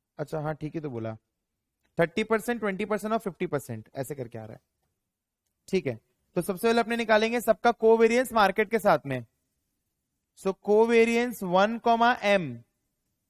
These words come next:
so covariance of the asset one with the market is what?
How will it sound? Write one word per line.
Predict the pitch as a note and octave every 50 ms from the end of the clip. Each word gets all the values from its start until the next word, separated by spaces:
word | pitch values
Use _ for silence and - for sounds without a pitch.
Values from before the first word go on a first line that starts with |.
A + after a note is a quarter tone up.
| _ _ _ _ _ _ _ _ _ _ _ _ -
so | - F3 - -
covariance | G3 G#3 A3 A3+ A#3 A3+ A3 A3+ A#3 A#3+ B3+ A3 A#3+
of | A3+ G#3 F3+
the | F#3+ A3+ A3
asset | G3+ G3 F#3 - A3+ A3+ G#3 G3 F#3
one | G3 G3 A3 A3+ G3
with | G3+ G3 E3+
the | G#3+ G#3+
market | G3+ F#3 F3 E3 - G3 G#3 A#3 - - - _ _ _ _ _ _ _ _ _ _ _ _ _ _
is | - G3 F#3 F3 G3
what? | G3 F3 D3+ - -